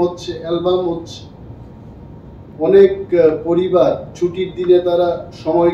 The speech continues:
কাটাতে চায়। এইগুলোকে সামনে রেখে কিন্তু এই flower গার্ডেনটা তৈরি করার আমি চেষ্টা করছি। And if এই flower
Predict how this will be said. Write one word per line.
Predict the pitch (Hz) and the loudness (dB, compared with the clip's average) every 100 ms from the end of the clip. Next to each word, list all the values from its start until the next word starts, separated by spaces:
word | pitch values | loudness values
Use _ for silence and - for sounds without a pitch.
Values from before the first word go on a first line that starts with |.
| 170 | 0
কাটাতে | 160 165 165 170 - | -2 -2 0 -2 -2
চায়। | 151 143 - - - - - - - - - - - | -8 -8 -14 -20 -20 -20 -20 -20 -20 -20 -14 -6 -2
এইগুলোকে | 240 247 240 - - - - - - - 143 175 202 208 214 214 214 - - - | 0 0 -2 -10 -20 -20 -20 -20 -20 -20 -4 -4 -4 -10 -10 -8 -8 -12 -18 -8
সামনে | 165 175 185 185 | -2 4 6 8
রেখে | 180 - 190 175 | 8 4 -4 -6
কিন্তু | - - 247 - - - - - - 311 | -8 -10 -14 -14 -20 -20 -20 -20 -4 0
এই | 349 - - | 0 0 -4
flower | 180 180 190 202 202 151 151 | 0 4 4 2 0 -4 -2
গার্ডেনটা | 170 170 175 170 175 160 | 0 2 0 -2 -4 2
তৈরি | 151 151 | 4 4
করার | 151 170 165 | 4 0 0
আমি | 147 147 | -2 -2
চেষ্টা | 143 - 120 | -6 -8 -12
করছি। | - - - - - - - - 196 | -14 -20 -20 -20 -20 -20 -20 -14 -6
And | 233 262 254 | 2 4 4
if | - - - - - - - - - - - 180 | 0 -10 -18 -20 -20 -20 -20 -20 -20 -20 0 2
এই | 233 - | 2 -2
flower | 196 196 208 | 0 2 2